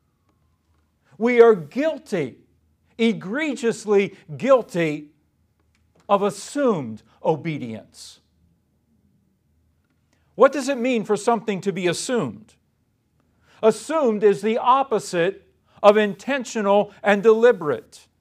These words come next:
Assumed is fictitious. It looks like something real, but in reality,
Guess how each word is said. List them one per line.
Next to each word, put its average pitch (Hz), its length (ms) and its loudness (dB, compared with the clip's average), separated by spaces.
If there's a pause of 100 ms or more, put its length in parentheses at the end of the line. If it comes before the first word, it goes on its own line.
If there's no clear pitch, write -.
(1400)
Assumed 196 760 -4 (340)
is 190 220 -6
fictitious. - 1040 -12 (1200)
It 226 220 8
looks 269 400 0
like 190 240 0
something 156 500 -8
real, 120 460 -6 (1040)
but 214 120 10
in 220 160 8
reality, 196 960 4